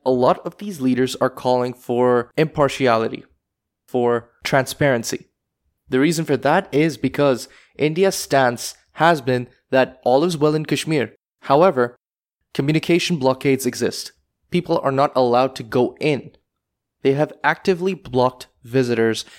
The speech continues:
and overseeing bodies from entering Kashmir at this point in time.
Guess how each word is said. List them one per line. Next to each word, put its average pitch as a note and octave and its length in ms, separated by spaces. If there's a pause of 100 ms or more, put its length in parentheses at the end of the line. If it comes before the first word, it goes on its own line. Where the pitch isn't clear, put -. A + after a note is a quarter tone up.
(100)
and B2+ 200
overseeing C3 520
bodies A2+ 420 (160)
from D3 180
entering B2+ 380
Kashmir A2 580
at A#2 160
this A2+ 140
point A2 260
in G#2+ 80
time. A2+ 320